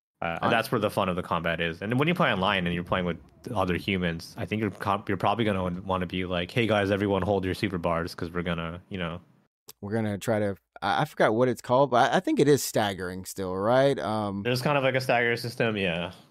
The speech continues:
Speaker 2: But, hon-, like, that, for me, I found that that was one of the more interesting things about the combat, like you said, the link system.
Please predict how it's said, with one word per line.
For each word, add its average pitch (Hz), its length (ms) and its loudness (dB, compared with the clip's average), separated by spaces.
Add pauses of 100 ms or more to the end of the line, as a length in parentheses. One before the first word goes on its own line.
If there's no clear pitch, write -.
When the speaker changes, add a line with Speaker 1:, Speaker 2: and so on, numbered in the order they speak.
(560)
Speaker 2:
But, 98 460 -2 (800)
hon-, 202 260 0
like, 135 200 2
that, - 240 2
for 180 120 2
me, 175 460 2
I 139 160 4
found 151 260 4
that 123 80 0
that 123 160 4
was 131 220 -2 (400)
one 127 300 2
of 120 60 2
the 113 100 2
more 113 280 2
interesting 113 400 -4
things 110 220 -2
about 101 240 -2
the 107 80 -6
combat, 110 360 0
like 104 100 -2
you 101 60 -12
said, 104 180 -2
the 101 80 -6
link 107 220 -2
system. 117 360 -4